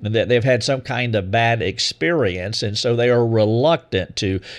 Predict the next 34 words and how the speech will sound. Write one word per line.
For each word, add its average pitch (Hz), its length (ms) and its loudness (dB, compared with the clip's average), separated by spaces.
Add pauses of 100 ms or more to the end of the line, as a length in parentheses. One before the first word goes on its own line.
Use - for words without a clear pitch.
(100)
be 120 160 2
part 117 520 -2
of 110 120 0
a 107 160 2
local 107 640 -2
church. - 640 -4
But 131 120 2
that's 165 200 2
an 147 80 0
unfortunate 135 720 -2
saying. 120 580 0 (560)
And 120 140 0
even 120 260 0
more 123 220 0
unfortunately, 98 880 -2 (400)
uh, 101 220 0
that 123 400 2
is 110 220 0
a 101 80 2
sad 117 420 2
result 104 600 0
for 104 160 -6
people 113 420 -2
who 113 180 -2
do 135 300 2
not 123 320 -2
want 120 360 0
to 113 120 -2
engage 104 600 0
the 104 120 -2
local 110 380 0
church 95 520 -4
any 104 320 -2
longer. 101 600 -2